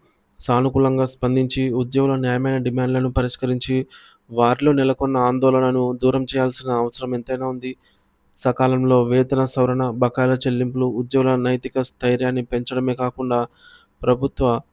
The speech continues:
పరిపాలనపై వారు నమ్ముకున్నటువంటి నమ్మకాన్ని కూడా ఇనుమడింపజేస్తుంది.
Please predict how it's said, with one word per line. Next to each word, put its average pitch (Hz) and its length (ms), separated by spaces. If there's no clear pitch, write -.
పరిపాలనపై 127 720
వారు 120 240
నమ్ముకున్నటువంటి 123 840
నమ్మకాన్ని 131 480
కూడా 123 380
ఇనుమడింపజేస్తుంది. 127 1120